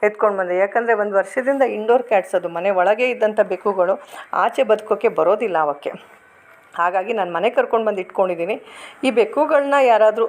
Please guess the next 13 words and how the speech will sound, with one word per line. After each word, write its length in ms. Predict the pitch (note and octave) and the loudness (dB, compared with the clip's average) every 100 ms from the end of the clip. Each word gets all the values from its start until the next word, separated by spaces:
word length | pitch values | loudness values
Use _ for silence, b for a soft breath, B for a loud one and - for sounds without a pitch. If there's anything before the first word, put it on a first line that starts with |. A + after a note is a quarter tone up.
| - | -2
ಸಾಕ್ಕೊಳ್ತೀರಾ 560 | - G#3+ G#3+ G#3+ G#3+ G3+ | -2 0 0 0 2 2
ಅಂತಂದ್ರೆ 520 | F#3+ F#3 F3+ G3 C4 | 0 0 -2 2 0
ದಯವಿಟ್ಟು 340 | G3+ G3+ F#3 G3 | 2 -2 -4 -4
ಕಾಮೆಂಟ್ 400 | F3 E3+ A#3+ C4 | -2 -2 -2 0
ಮಾಡಿ, 300 | B3 A3+ A#3+ | 0 2 0
ಇಲ್ಲ 140 | G#3+ | 0
ಪರ್ಸನಲಾಗಿ 520 | F3+ F#3+ F#3+ G#3 G3 | 0 0 2 0 0
ಮೆಸೇಜ್ 380 | F3 E3+ G3 G3 | -2 -2 -2 -2
ಮಾಡಿ, 300 | F3+ F3+ - B B B B - | -4 -4 -6 B B B B -4
ನಾನೇ 300 | F3+ F#3 B3 | 0 2 2
ತೊಗೊಂಡು 340 | D4 G3+ F#3 | 0 0 -2
ಬಂದು 500 | F3+ E3 B3 F#3+ D#3 B B - | -4 -4 -4 -4 -6 B B -6
ಕೊಡ್ತೀನಿ. 540 | G#3 E3+ - C3 - | -4 -4 -6 -8 -8